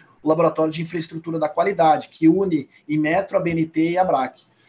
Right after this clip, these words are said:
Então, a gente tem toda essa parte regulamentadora de fim de certificação aqui, né? E aí a gente vem trabalhando conjuntamente,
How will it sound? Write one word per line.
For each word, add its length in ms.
Então, 120
a 60
gente 240
tem 340
toda 180
essa 140
parte 320
regulamentadora 960
de 180
fim 160
de 60
certificação 720
aqui, 420
né? 320
E 200
aí 160
a 40
gente 220
vem 100
trabalhando 520
conjuntamente, 960